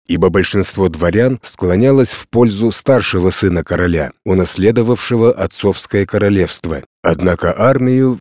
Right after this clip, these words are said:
всё-таки возглавил младший сын,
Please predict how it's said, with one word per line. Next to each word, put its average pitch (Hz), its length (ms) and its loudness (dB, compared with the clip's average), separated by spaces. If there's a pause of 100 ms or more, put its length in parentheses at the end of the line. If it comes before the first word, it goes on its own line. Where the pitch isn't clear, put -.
всё-таки 135 680 0
возглавил 104 840 0
младший 92 580 0
сын, 71 360 -4